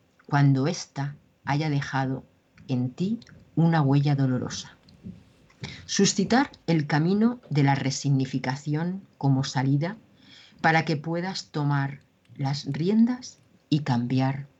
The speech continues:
tu futuro. A través de su lectura irás descubriendo una contextualización donde lo interno, intrapsíquico,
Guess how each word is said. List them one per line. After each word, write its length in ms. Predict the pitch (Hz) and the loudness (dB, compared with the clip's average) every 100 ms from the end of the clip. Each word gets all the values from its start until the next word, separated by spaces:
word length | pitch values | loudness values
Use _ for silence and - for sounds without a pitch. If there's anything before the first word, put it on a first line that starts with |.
| _ _ | _ _
tu 100 | 139 | -6
futuro. 520 | 135 131 131 117 - - _ - _ - - 95 - - - _ - - - _ | -4 -6 -6 -6 -6 -12 _ -20 _ -20 -10 -8 -8 -12 -18 _ -14 -14 -16 _
A 120 | - 175 | 0 2
través 300 | 170 180 170 | 2 2 -2
de 80 | |
su 160 | 175 170 | -4 -2
lectura 560 | 151 - 185 214 254 - _ _ _ _ | -4 -6 -6 -4 -6 -10 _ _ _ _
irás 280 | 175 214 226 | 0 0 0
descubriendo 760 | 240 240 196 214 175 135 139 - _ _ | 0 0 2 2 2 0 -4 -10 _ _
una 260 | 165 175 170 | 0 0 0
contextualización 1120 | 156 143 139 139 131 - 135 - 143 - - _ - - - | -2 -4 -4 -2 -2 -4 -10 -2 -2 -2 -10 _ -18 -18 -6
donde 520 | 151 170 165 156 156 | 2 4 6 2 0
lo 200 | 180 165 | 2 4
interno, 800 | 160 160 156 180 151 139 127 139 - _ - | 4 2 2 -2 0 0 -2 -4 -12 _ 0
intrapsíquico, 1000 | 156 143 131 135 - 151 139 - 117 | 2 4 0 -2 -2 -2 -2 -4 -8